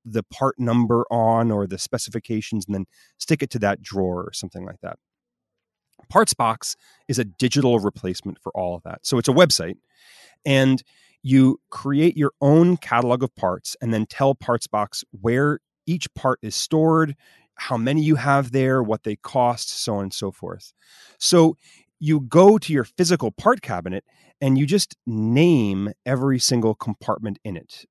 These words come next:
And they have easy, Parts Box has easy ways to do this where you just kind of create a grid and you say, you know, you have columns and rows. And so this is, you know, bin A four or whatever it is. And then you, uh, you, you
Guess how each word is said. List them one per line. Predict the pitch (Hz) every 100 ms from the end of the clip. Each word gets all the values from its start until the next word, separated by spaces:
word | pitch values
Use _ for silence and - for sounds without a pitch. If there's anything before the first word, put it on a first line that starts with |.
| -
And | 107 101 104
they | -
have | 165 151
easy, | 143 135 143
Parts | - 151
Box | 143 139
has | 117
easy | 117 113
ways | 110
to | -
do | 90
this | 90
where | 98
you | 95
just | 92
kind | - 92
of |
create | - 104
a | 90
grid | 90 95 87 87
and | 85
you |
say, | 85 95 87 87 _ _ _ _ -
you |
know, | 98 90 87 87 - _
you | 101
have | 104 -
columns | 135 127 117 113
and | 110
rows. | 95 87 92 101
And | 90 85
so | 95 87 87
this | 90 95 98
is, | 92 87 85 - _ _
you | 101
know, | 90 85
bin | - 104 95 95 92 -
A | 117 107 101
four | - - 95 87 87 95
or | 95
whatever | 90 87 87 90
it | 85
is. | 85 95 - - _ _ _ - _ _ -
And | 147 139
then | 202 214 139 131 143
you, | - 123 131 127 127 123 123 -
uh, | 143 117 101 101 101 -
you, | 135
you | 120 120